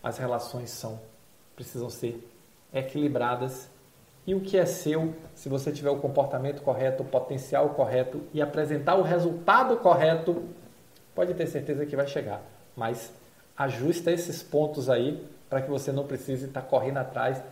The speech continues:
e a oportunidade correndo, a promoção correndo sempre na sua frente sem nunca chegar. Vamos fazer com que ela chegue, mas chegue de uma forma natural. Então, se posicione e tenha o comportamento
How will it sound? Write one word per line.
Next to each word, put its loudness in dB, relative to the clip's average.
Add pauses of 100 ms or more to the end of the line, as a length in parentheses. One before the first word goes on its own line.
(360)
e 0
a 4
oportunidade -2
correndo, 0
a 0
promoção -4
correndo -4
sempre -6
na -4
sua 4
frente -2
sem -4
nunca -2
chegar. -4
Vamos -6
fazer -2
com -2
que -6
ela -2
chegue, 0
mas -4
chegue -2
de -6
uma -2
forma -2
natural. -4
Então, 0 (260)
se -2
posicione 0 (140)
e -4
tenha 2
o -2
comportamento 0